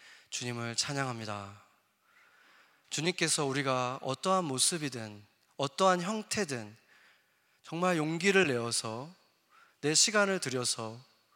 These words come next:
누군가에게 그 사랑 전하고 싶어서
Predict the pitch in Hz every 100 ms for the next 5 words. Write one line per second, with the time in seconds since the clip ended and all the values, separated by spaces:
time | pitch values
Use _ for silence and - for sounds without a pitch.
0 | _ _ _ _ _ - 147 202 208 185
1 | 135 120 107 110 117 143 _ _ _ _
2 | _ _ - 180 190 214 202 196 151 156
3 | 185 185 - 135 123 113 107